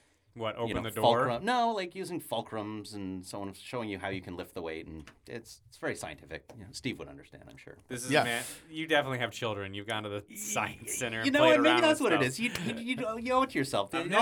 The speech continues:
Speaker 2: also
Speaker 1: been.
Speaker 2: the
Speaker 3: You
Speaker 2: space
Speaker 3: love
Speaker 2: shuttle's
Speaker 3: going to
Speaker 2: there, by
Speaker 3: places
Speaker 2: the way.
Speaker 3: where there's children. What are you talking about? <laughs> Come on.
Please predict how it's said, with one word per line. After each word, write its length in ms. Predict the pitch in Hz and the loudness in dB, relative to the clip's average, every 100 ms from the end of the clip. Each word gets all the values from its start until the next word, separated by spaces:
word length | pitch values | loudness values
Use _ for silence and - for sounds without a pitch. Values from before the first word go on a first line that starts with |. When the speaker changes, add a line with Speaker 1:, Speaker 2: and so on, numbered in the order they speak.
| 240 | 6
Speaker 2:
also 60 | 254 | 4
Speaker 1:
been. 340 | 277 233 123 | 6 6 4
Speaker 2:
the 80 | - | 0
Speaker 3:
You 100 | 165 | 2
Speaker 2:
space 180 | - - | 8 12
Speaker 3:
love 140 | 196 | 12
Speaker 2:
shuttle's 160 | 247 226 | 12 12
Speaker 3:
going 100 | 143 | 10
to 40 | 147 | 10
Speaker 2:
there, 100 | 127 | 10
by 60 | |
Speaker 3:
places 200 | 117 87 | 8 8
Speaker 2:
the 40 | - | 4
way. 60 | |
Speaker 3:
where 100 | 110 | 2
there's 160 | 107 - | 2 0
children. 440 | - 117 92 98 | 2 2 2 0
What 80 | 131 | 6
are 40 | 294 | 6
you 60 | |
talking 380 | 277 120 107 107 | 6 4 4 0
about? 260 | - - - | -2 -4 -4
<laughs> 1000 | - - - - - - - - - _ | -4 -8 -10 -12 -8 -6 -6 -8 -10 _
Come 140 | 208 | 2
on. 360 | 131 85 82 220 | 2 2 -2 -8